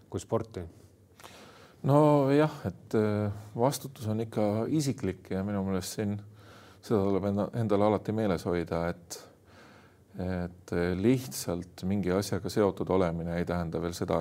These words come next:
Speaker 2: et inimene on teinud midagi hirmus halvasti, et täiesti on ju võimalik, et, äh,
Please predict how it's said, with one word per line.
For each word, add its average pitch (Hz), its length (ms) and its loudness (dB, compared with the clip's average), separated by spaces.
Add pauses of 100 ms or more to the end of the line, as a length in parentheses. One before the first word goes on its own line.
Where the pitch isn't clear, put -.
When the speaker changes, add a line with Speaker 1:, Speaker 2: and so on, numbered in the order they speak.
Speaker 2:
et - 160 -6
inimene 82 360 -2 (100)
on 87 100 -4 (720)
teinud 90 320 0
midagi 85 300 0
hirmus 90 260 2
halvasti, 87 480 2
et - 260 -14 (880)
täiesti 82 400 -4
on 95 220 -2 (240)
ju 98 180 0
võimalik, 95 640 0
et, - 320 -10
äh, 95 160 2